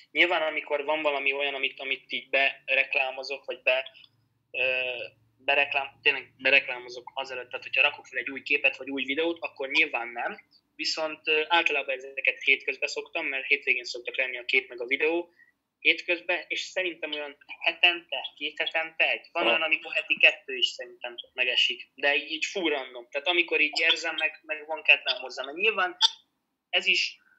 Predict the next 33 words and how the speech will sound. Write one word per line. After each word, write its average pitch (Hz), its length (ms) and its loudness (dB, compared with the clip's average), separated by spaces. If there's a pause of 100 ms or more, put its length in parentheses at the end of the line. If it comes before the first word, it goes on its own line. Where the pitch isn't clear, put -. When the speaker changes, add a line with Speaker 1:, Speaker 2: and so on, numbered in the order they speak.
(180)
Speaker 1:
próbálják 165 460 0
azt 160 200 -10
eladni 156 300 -6
az 151 120 -12
emberek, 147 360 -4
hogy 143 140 -4
mindig 156 340 -8
minden 151 360 -12
tökre 156 240 -6
szuper, 156 440 0
meg 143 140 -2
minden, 160 500 -2
de 175 80 -2
van 196 200 0
olyan, 156 140 -2
amikor 151 460 -6 (200)
abszolút - 480 0
nem 139 260 2
vagyok 139 280 0
olyan 135 160 -2
állapotban, 135 600 0
és - 140 0
abszolút 156 320 -6
nincsen 139 360 0
olyan 135 300 -2
kedvem, 139 340 2
hogy 135 180 -2
én 135 100 4
most, 131 320 -4
ö, 131 240 2 (640)
ö, 131 380 2 (520)
úgymond 143 380 -4
ismeretlen 135 800 4